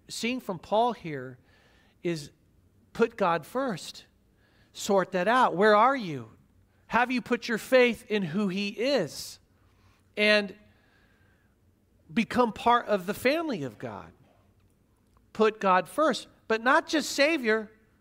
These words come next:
but also he's the boss. He's the king. His word has authority. Many people like the Savior part, but they don't like the boss part.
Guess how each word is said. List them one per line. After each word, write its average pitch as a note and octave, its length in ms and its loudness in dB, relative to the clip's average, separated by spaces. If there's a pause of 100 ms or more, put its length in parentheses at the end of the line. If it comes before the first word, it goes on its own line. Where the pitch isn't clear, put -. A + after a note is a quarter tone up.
(280)
but A#3+ 140 6
also B3+ 640 4 (520)
he's A3 260 -2
the F#3+ 100 -2
boss. B3+ 580 2 (500)
He's A3 240 -2
the G3+ 140 -2
king. B3+ 560 -6 (360)
His A#3 320 0
word A#3+ 540 4 (220)
has A#3 560 0
authority. C4+ 960 2 (2000)
Many D4 220 4
people B3+ 260 4
like A3+ 340 2 (460)
the F#3 60 -8
Savior D4+ 400 4
part, G3+ 500 2
but F3 80 -6
they G3+ 80 4
don't A#3+ 140 6
like A#3+ 180 2
the G3 80 -2
boss A#3 320 4
part. F#3 400 2